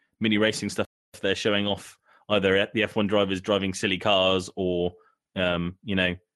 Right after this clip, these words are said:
the, the junior Formula guys all r-, racing around in, I don't know,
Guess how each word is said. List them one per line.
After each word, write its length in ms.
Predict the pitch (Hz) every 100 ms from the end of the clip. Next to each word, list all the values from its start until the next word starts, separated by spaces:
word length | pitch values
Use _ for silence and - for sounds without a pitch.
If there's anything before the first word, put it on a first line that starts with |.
| _ _ -
the, 160 | 98 92
the 140 | 92
junior 320 | 87 107 101
Formula 320 | - 104 92
guys 260 | 90 92 90
all 320 | 98 95 90 _ - 98
r-, 120 | 104 -
racing 360 | 101 95 -
around 260 | 92 95 95
in, 260 | 90 90 92 _ _ -
I 60 | 73
don't 100 | 78
know, 180 | 80